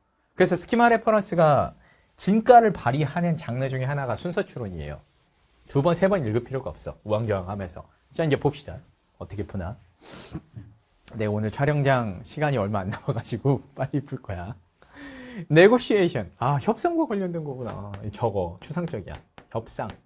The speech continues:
협상과 관련된 거. 협상이 서술의 초점이야. 문제 옆에다 이렇게 여백에다 살짝 적어놓고 푸는 거야. 선지 옆이나. Can be defined. 정의될 수 있어. 뭐뭐로써. 협상에 대한 정의가 나오는구나. 뭔가 시도를 하는 거야. 뭐 하려고 시도하냐?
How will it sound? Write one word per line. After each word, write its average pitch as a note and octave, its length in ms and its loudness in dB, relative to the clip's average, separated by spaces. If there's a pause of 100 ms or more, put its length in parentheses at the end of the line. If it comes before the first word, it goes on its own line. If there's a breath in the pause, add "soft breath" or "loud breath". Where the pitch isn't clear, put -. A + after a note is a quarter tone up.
(300)
협상과 C#3+ 460 -2
관련된 G2+ 380 0
거. F2+ 80 -8
협상이 E3+ 460 0
서술의 D#3 280 0
초점이야. C3 440 -2 (280 loud breath)
문제 E3 240 6
옆에다 D3+ 360 6
이렇게 B2+ 260 0
여백에다 C#3 420 4
살짝 - 280 -2
적어놓고 B2 440 0
푸는 D#3 240 -4
거야. A2+ 240 2
선지 E3 260 -2
옆이나. A2+ 480 0 (920 soft breath)
Can D4 240 -2
be C#4 120 2
defined. G3 520 0
정의될 A3+ 440 0
수 - 160 -6
있어. B2+ 280 -4
뭐뭐로써. A#2 640 -2
협상에 G3 320 -6
대한 F#3+ 180 -4
정의가 F3 420 -4
나오는구나. C#3+ 540 -6 (460)
뭔가 A3+ 220 4
시도를 D4 420 0
하는 F#3 180 -2
거야. F2+ 220 -8 (200)
뭐 B2+ 160 4
하려고 F3 260 2
시도하냐? F3 440 -4